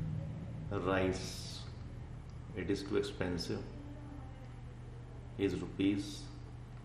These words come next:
eight per K G, ठीक है। तो again practice,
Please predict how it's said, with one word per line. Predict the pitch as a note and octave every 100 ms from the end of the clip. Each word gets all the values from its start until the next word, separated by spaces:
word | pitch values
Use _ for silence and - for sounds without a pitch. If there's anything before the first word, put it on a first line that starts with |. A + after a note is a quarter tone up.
| - - -
eight | F#2 G2 - - - - - - - -
per | F#2+ -
K | F2 E2
G, | - - - - - - -
ठीक | G2 -
है। | - - - - - - - - - - - - - - - - - -
तो | G2 F#2 F#2 - - -
again | G#2 G2 A2+ A2+ A2+ -
practice, | G2+ - A2+ -